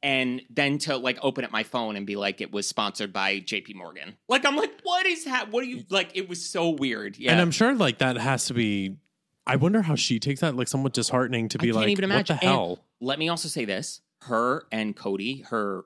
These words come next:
Speaker 1: husband, two of the most in-love people I've ever seen in my life.
Speaker 2: Aw.
Speaker 1: He, when she came down the aisle, he was literally bawling, like, balding. It was, I, and their vows to
Speaker 2: That's
Speaker 1: one
Speaker 2: so
Speaker 1: another
Speaker 2: sweet.
Speaker 1: were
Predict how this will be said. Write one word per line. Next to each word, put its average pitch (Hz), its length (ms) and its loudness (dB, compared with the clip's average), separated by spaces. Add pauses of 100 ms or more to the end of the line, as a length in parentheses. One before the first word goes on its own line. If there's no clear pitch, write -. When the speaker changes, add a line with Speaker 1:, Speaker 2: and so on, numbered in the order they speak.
Speaker 1:
husband, 135 520 -4 (120)
two 147 200 4
of 180 60 0
the 175 80 0
most 160 240 0
in-love 120 480 -2
people 117 240 -4
I've 110 120 -2
ever 92 140 -4
seen 98 180 -8
in 85 60 -10
my 85 120 -8
life. - 280 -8
Speaker 2:
Aw. - 280 -16
Speaker 1:
He, 160 500 0
when 131 180 0
she 143 220 -2
came 165 240 -4
down 139 220 -2
the 107 100 -6
aisle, 104 460 -4
he 123 500 -2 (560)
was 117 240 -2 (480)
literally 120 460 0
bawling, 87 380 -6 (160)
like, 110 200 0
balding. 101 460 -2
It 139 180 2
was, 127 240 0 (240)
I, 131 320 6 (140)
and 135 160 4
their 123 140 2
vows 101 580 -10
to 135 60 -2
Speaker 2:
That's 113 120 -2
Speaker 1:
one 135 100 -4
Speaker 2:
so - 180 -2
Speaker 1:
another 90 180 -4
Speaker 2:
sweet. - 440 -12
Speaker 1:
were 113 680 -2